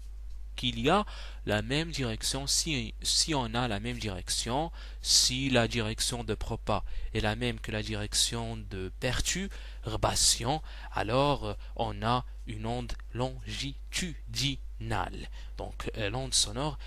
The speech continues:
est une onde longitudinale. Donc, maintenant,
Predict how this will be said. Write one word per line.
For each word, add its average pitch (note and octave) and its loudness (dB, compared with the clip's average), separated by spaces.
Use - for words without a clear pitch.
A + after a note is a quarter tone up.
est A2 -2
une A#2 -4
onde C3+ -4
longitudinale. B2 -4
Donc, E3 0
maintenant, E3+ 0